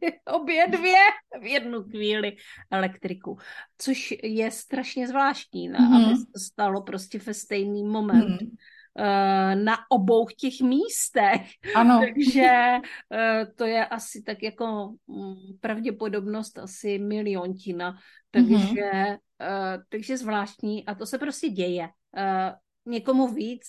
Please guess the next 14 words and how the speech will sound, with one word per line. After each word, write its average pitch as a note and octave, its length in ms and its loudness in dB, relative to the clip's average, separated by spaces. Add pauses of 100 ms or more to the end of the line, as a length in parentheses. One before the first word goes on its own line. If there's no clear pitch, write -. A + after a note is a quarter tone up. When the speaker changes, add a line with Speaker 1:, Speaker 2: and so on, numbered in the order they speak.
Speaker 1:
někomu A3+ 400 -2
míň. G3+ 460 0
A G#3 80 -8
někdy, G#3+ 500 -4 (400)
eh, G3+ 600 0
to G#3+ 160 -4
nejde F#3+ 320 0
vysvětlit A3+ 680 -4
a G#3 100 -8
někdy G3+ 340 -6
to G3 120 -6
vysvětlit F#3+ 640 -8
prostě F3+ 380 -14
jde. F3+ 280 -6